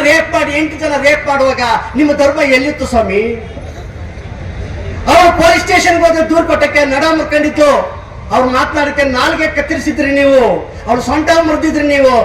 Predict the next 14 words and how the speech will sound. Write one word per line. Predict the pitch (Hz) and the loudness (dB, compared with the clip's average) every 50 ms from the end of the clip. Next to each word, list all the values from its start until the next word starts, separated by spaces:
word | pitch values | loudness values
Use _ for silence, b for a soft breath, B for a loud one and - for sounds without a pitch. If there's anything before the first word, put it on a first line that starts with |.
| - B B B B | 0 B B B B
ಕೊನೆಗೆ | 339 359 370 392 392 381 | 2 2 4 4 4 2
ತಂದೆ | 359 359 339 320 339 392 370 359 | 2 2 2 2 2 2 2 2
ತಾಯಿಗಳಿಗೆ | 349 349 339 330 330 320 311 320 311 | 2 4 4 4 2 2 0 -2 -4
ಶವವನ್ನು | - - 302 302 330 339 339 349 339 330 320 - - | -2 0 2 4 4 6 6 4 4 2 0 0 2
ತೋರಿಸತಕ್ಕಂಥ | 294 302 320 294 294 294 294 294 - 277 - - 262 - | 2 2 2 0 -2 -4 -4 -6 -6 -10 -10 -8 -6 -2
ಧರ್ಮ | 294 311 339 339 359 370 359 - - - - - - - - - - - - - - - - - - - - - - - | 0 0 2 2 2 2 2 2 2 0 -2 -6 -10 -14 -16 -16 -16 -16 -16 -16 -16 -16 -14 -14 -14 -14 -14 -14 -10 -6
ನಿಮ್ಮ | 175 220 262 269 254 | -2 0 2 2 2
ಧರ್ಮ, | 262 247 226 226 226 220 | 2 0 0 0 0 0
ನೀಚ | 240 269 - - 247 - | 0 -2 -2 -4 -2 0
ಧರ್ಮ. | 226 220 196 175 - - - - - - - - - - - - - - - - - - - - - - 196 | 0 0 0 -2 -6 -10 -10 -10 -10 -10 -10 -10 -10 -10 -10 -10 -10 -10 -10 -8 -8 -8 -8 -8 -8 -4 -2
ಈ | 226 254 | -2 0
ಧರ್ಮವನ್ನ | - 254 254 269 294 294 277 269 262 | 0 0 0 2 2 2 2 2 2
ನಾವು | 247 240 233 226 220 | 2 2 2 2 2
ನಂಬಬೇಕಾ? | 226 254 240 254 220 220 220 226 220 226 233 - - - - | 2 2 0 0 -2 -2 -2 0 0 0 -2 -4 -8 -12 -12